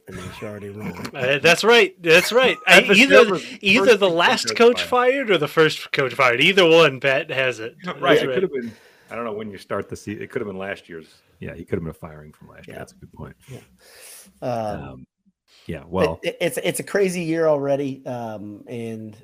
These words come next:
Speaker 1: it, it only gets better from here. I, it's funny, I was listening to X M today.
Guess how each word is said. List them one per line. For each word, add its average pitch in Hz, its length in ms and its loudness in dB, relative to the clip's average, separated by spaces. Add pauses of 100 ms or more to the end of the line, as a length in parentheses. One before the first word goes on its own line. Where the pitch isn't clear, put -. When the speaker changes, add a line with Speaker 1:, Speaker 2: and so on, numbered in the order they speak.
Speaker 1:
it, 113 320 -14
it 117 120 -10
only 120 200 -6
gets 110 160 -12
better 117 260 -6
from 107 180 -14
here. 117 460 -6
I, 113 220 -6 (180)
it's 135 300 -10
funny, 151 220 6
I 131 100 4
was 151 120 2
listening 139 300 -2
to 135 440 -4
X 127 260 -8
M 135 180 -6
today. 127 420 -6